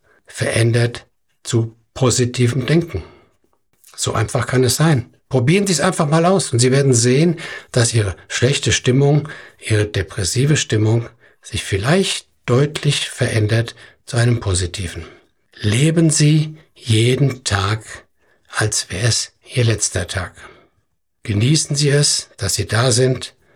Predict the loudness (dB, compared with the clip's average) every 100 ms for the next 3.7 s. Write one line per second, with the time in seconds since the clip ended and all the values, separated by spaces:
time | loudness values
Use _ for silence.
0 | _ _ _ _ -8 -4 -2 0 2 2
1 | 0 -2 -2 0 2 2 0 -6 _ _
2 | _ _ _ _ -16 -6 -2 0 2 2
3 | 2 2 2 0 -2 -6